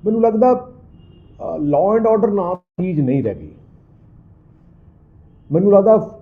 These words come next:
ਜਿਹੜੀ ਫੋਰਸ ਆ ਉਹਦਾ ਮੋਰਲ ਇੱਕ ਡਿਫਰੈਂਟ ਲੈਵਲ 'ਤੇ ਪਹੁੰਚ ਗਿਆ ਔਰ, ਅ,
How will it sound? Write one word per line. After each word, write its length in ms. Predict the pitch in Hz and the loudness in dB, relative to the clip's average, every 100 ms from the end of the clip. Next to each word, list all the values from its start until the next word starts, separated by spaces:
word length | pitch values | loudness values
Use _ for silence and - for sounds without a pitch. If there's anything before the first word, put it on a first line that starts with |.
| - | -2
ਜਿਹੜੀ 200 | 185 202 | 0 0
ਫੋਰਸ 500 | - 160 170 131 175 | 0 4 4 4 2
ਆ 100 | 185 | 2
ਉਹਦਾ 240 | 196 196 | 2 0
ਮੋਰਲ 520 | 156 123 123 143 160 | -2 -2 0 2 2
ਇੱਕ 160 | 165 165 | -2 -8
ਡਿਫਰੈਂਟ 480 | 107 160 185 196 175 | -10 -8 -6 -6 -6
ਲੈਵਲ 320 | 135 120 131 | -6 -6 -6
'ਤੇ 160 | 127 131 | -8 -8
ਪਹੁੰਚ 300 | 107 135 143 | -8 -12 -12
ਗਿਆ 240 | 127 147 - - - - - - - - - | -12 -12 -16 -20 -20 -20 -20 -20 -20 -20 -8
ਔਰ, 500 | 170 180 208 214 208 | -2 2 4 6 6
ਅ, 520 | 202 - - 160 156 | 4 -2 -12 -10 -10